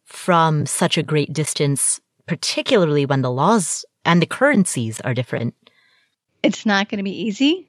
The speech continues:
Speaker 2: certainly. And you're right. I mean, the laws, I obviously cannot speak to the law, the various laws in other countries, but they're gonna vary. They're gonna vary from what we have here in America. So you might not be going to your parents and saying,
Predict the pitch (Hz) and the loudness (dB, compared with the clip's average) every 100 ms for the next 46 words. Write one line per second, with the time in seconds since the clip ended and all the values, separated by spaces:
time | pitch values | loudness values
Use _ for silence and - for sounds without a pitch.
0 | _ - - 220 208 240 247 254 - 214 | _ -14 -6 -4 -2 0 0 0 -2 -2
1 | 214 233 269 311 175 202 202 202 202 202 | 0 0 0 -2 0 0 0 0 0 0
2 | 202 196 202 - 190 202 214 - 190 160 | -2 -2 -2 -2 -4 -6 -10 -8 -8 -8
3 | - - 202 - 202 190 185 185 165 190 | -8 -4 -4 -4 -4 0 2 2 0 0
4 | 190 190 190 185 190 196 185 175 - - | 2 4 2 2 2 4 4 2 0 0
5 | 285 294 294 277 - - - - - 208 | 0 2 2 0 -2 -14 -14 -18 -2 0
6 | 208 214 214 180 143 107 185 - 208 196 | 2 4 4 4 2 0 -6 -8 -2 0
7 | 202 190 196 196 196 190 202 196 202 196 | 2 2 2 0 -2 -2 -2 -2 0 2
8 | 196 208 202 - 196 233 262 269 254 247 | 2 2 2 2 2 2 0 0 -2 0
9 | 214 208 254 247 226 202 190 190 185 226 | 0 2 2 2 0 -2 -2 -4 -2 0
10 | 285 262 196 185 220 208 214 - 208 180 | 0 -2 -4 -2 -2 -2 -2 -2 -2 0
11 | 208 214 202 180 | 0 2 0 -2